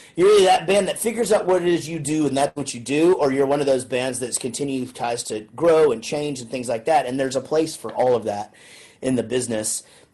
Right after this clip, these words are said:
You know, I mean, even our genre, right? You have Sum forty-one that, that went way heavier, and, and obviously Green Day that went way political, and, you know, Blink one eighty-two that went super serious for a record. And,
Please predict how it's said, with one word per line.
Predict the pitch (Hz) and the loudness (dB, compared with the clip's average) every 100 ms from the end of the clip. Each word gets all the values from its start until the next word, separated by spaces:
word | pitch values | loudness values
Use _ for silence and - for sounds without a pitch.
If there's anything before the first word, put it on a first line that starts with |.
| - | -6
You | 127 | -4
know, | 123 | -2
I | 156 | 0
mean, | 202 208 | -2 -2
even | 233 240 | 0 2
our | 190 185 | 4 2
genre, | 156 185 165 117 | 2 2 2 0
right? | 113 127 143 | 0 0 2
You | 147 | 2
have | 139 | 2
Sum | - 143 135 | 2 -2 -2
forty-one | 139 131 117 123 127 | -4 -4 -2 -2 -2
that, | 127 123 135 | -4 -4 -2
that | 131 135 | -2 0
went | 127 123 | -4 -4
way | 135 165 160 151 | -2 0 0 -2
heavier, | 143 135 135 120 110 110 | 0 0 0 -2 -2 -2
and, | 113 120 123 | -2 -4 -4
and | 127 127 | -2 0
obviously | 131 127 123 117 | -2 -2 -6 -6
Green | 135 151 151 | -4 -4 0
Day | 127 117 | 0 0
that | 117 | -2
went | 120 123 | -6 -4
way | 175 170 160 | -2 0 -2
political, | 156 151 156 143 - 123 113 | -2 0 2 0 0 0 0
and, | 110 120 | -2 -4
you | 131 | -4
know, | 123 | -4
Blink | 117 139 139 | -2 -4 -4
one | 139 | -4
eighty-two | 127 123 147 135 | -4 -6 -6 -6
that | 123 | -6
went | 117 113 | -8 -8
super | - 160 156 143 | -8 -8 -8 -6
serious | - 175 165 139 123 | -6 -2 -2 0 -2
for | - 120 | -4 -4
a | |
record. | 117 120 123 117 113 | -2 -4 -2 -2 -2
And, | 113 113 | -4 -8